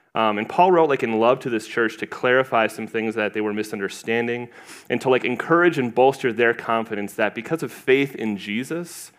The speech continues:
they could stand with confidence in the day of judgment. But in our passage today, Paul's gonna take, like, a hard left turn to another topic. And what we're gonna see is that for a relative minority within the church, that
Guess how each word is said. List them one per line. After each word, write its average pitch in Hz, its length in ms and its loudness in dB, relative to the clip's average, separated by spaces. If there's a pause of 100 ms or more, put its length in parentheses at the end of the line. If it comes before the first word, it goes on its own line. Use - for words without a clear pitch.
(320)
they 120 80 -2
could 117 160 -4
stand 113 260 -4
with 101 100 -10
confidence 104 680 -2
in 95 80 -8
the 95 100 -6
day 95 300 -2
of 80 140 -10
judgment. 87 560 -8 (1300)
But 151 100 2
in 160 60 6
our 151 80 6
passage 175 460 2
today, 147 220 6
Paul's 143 280 2
gonna 143 180 -2
take, - 280 2
like, 113 140 -2
a 104 80 2
hard 139 580 4 (260)
left 113 380 2
turn 117 320 -2
to 113 260 -4
another 104 280 -2
topic. 95 560 -4 (840)
And 147 100 4
what 170 60 8
we're 190 80 10
gonna 190 160 2
see 185 220 2
is 165 80 4
that 151 160 4
for 143 180 4
a 120 120 0
relative 147 400 -2
minority 117 540 2
within 151 260 -2
the 151 80 2
church, 160 400 -2
that 113 180 0